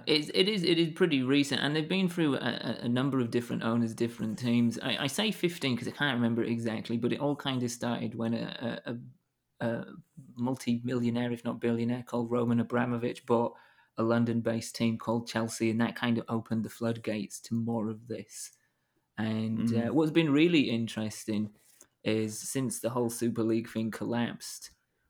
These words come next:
Speaker 1: is, uh, the reason it collapsed, essentially, the reason these, the, the, what are referred to as the Big Six retracted their decision to, to join this sort of closed-off, privatized league,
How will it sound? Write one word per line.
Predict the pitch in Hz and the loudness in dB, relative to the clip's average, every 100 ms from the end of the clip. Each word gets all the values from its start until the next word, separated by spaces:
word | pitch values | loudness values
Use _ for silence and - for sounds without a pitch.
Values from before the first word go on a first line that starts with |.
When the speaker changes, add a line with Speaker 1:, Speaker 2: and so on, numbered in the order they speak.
| _ - | _ -2
Speaker 1:
is, | 110 110 104 - | -2 -2 -4 -4
uh, | 113 | -2
the | 120 117 | 0 2
reason | 123 151 127 110 - _ | 4 4 0 -2 -4 _
it | - 101 | -4 -4
collapsed, | - 107 101 - - 113 | -2 -2 -4 -6 -8 -8
essentially, | - 113 113 117 | -4 -4 -4 -4
the | 117 | 0
reason | 117 123 117 113 113 - | 2 2 2 0 -2 -4
these, | 101 123 117 | -4 -2 -4
the, | - 117 | -2 -2
the, | 120 113 - | -2 -6 -6
what | - 117 | -2 0
are | 117 | 0
referred | 110 - 113 | -2 -2 -2
to | 110 113 | 0 -2
as | 107 | 0
the | 113 | -2
Big | 113 113 | 0 -2
Six | - - 120 120 120 | -2 0 0 0 -4
retracted | 113 - 120 110 113 113 | -4 -2 -2 0 -2 0
their | 113 113 113 - _ _ _ _ _ | 0 0 -2 -6 _ _ _ _ _
decision | - - 113 113 113 | -6 0 0 2 -2
to, | - 110 | -2 -4
to | - 107 | -4 -6
join | 117 120 135 113 107 _ _ _ | -2 0 2 0 -2 _ _ _
this | 107 - - | -8 -8 -10
sort | - - | -8 -8
of | 110 120 | -8 -6
closed-off, | - 110 110 110 107 - | -4 -2 -2 -6 -8 -4
privatized | 110 110 110 107 110 110 110 - _ | -2 -2 -4 -2 -2 -2 -8 -18 _
league, | 110 107 120 - | -2 0 0 -4